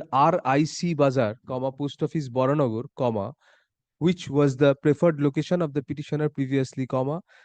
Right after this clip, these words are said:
the petitioner has also refused such space. Full stop. The petitioner, comma, on query of court, comma, submits that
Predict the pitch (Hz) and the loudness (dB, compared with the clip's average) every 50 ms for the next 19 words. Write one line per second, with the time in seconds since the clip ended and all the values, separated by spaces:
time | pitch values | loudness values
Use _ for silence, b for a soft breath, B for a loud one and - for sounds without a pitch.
0 | b b - 139 135 - 165 156 165 156 - 170 170 175 165 151 147 139 135 135 | b b -4 -2 -2 0 0 0 0 2 2 4 4 4 4 4 4 4 4 4
1 | 135 139 - - 175 147 139 - - 170 180 165 - - - - 156 147 - - | 2 2 2 0 0 0 0 0 -2 -2 -2 -4 -4 -8 -6 -2 -2 -2 -4 -6
2 | - - - 151 143 170 190 - - - _ - 139 - - - 151 165 - _ | -12 -8 -6 -6 -4 -4 -6 -10 -14 -16 _ -8 -8 -6 -2 -2 -2 -2 -2 _
3 | b b b b b b - 127 165 - - - 170 160 180 170 - 190 180 185 | b b b b b b -2 0 0 0 0 -2 -6 -6 -6 -4 -2 -2 0 0
4 | 202 196 196 160 143 143 151 156 147 143 139 - - 147 147 151 156 165 165 160 | -2 -2 0 0 0 2 2 2 2 2 0 0 2 4 4 4 4 2 0 0
5 | - _ - 156 156 156 _ - 151 143 139 147 165 165 - 147 127 123 127 151 | -2 _ -6 -4 -4 -4 _ -4 -4 -4 -2 -2 -6 -6 -4 -4 -4 -4 -4 -6
6 | 175 165 - - - 143 135 160 | -8 -8 -8 -6 -4 -4 -4 -4